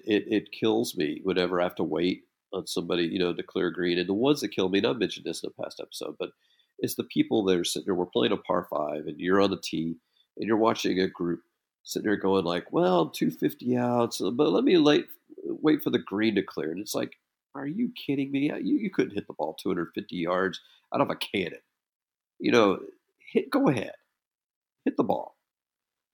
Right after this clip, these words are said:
And, and those people, yeah, they, they drive me nuts. And, and I, and, and I'm, I'm sure, you know, I don't know that Koepka's gonna blame his performance on that,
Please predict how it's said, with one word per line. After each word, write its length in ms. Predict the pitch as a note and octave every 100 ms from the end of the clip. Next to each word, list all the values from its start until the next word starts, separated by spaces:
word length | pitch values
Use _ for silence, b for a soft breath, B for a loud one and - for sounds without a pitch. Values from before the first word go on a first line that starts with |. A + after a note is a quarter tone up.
| _ -
And, 200 | C3 -
and 500 | C3 A#2 F#2+ - D#2
those 220 | C3 B2+
people, 360 | - A2 E2+ D#2+
yeah, 280 | D2+ D2+ - - _ -
they, 140 | G2+ F#2+
they 180 | G#2+
drive 340 | G#2+ F#2+ F2 D#2
me 80 | D#2
nuts. 340 | D#2 D#2 -
And, 120 | D#2+
and 140 | G#2+ G2
I, 100 | G#2+ -
and, 260 | A#2 A2 - - B B B _ _ -
and 100 | -
I'm, 220 | E3+ D#3+ -
I'm 80 | C#3+
sure, 320 | - C#3 C3+
you 100 | B2+
know, 100 | G#2+
I 80 | A#2
don't 120 | A2+
know 100 | G2+
that 160 | F2+ -
Koepka's 400 | F#2 - F2 -
gonna 160 | E2+
blame 440 | D#2 - D#2+ D#2 D#2+
his 120 | D#2
performance 480 | F2+ - D#2+ D2+ -
on 140 | E2
that, 300 | E2 E2 D#2